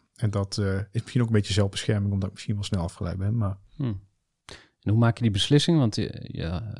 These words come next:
Speaker 2: had het in de voorbereiding ook over, over je gevoel volgen. Eh, ga, zet je dan, eh, heb, heb je gewoon,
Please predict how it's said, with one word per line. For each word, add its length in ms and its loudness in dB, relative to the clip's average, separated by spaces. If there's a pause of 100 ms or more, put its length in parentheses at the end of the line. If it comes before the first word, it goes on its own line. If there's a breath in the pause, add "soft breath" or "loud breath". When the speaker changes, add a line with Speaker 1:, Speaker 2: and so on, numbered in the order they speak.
(160)
Speaker 2:
had 140 -2
het 140 -2
in 100 4
de 80 2
voorbereiding 480 4
ook 120 2
over, 240 0
over 200 -2
je 100 2
gevoel 420 4
volgen. 600 2
Eh, 80 0
ga, 260 -8 (140)
zet 240 0
je 60 0
dan, 240 6
eh, 240 4
heb, 120 0
heb 320 -2
je 240 4
gewoon, 440 4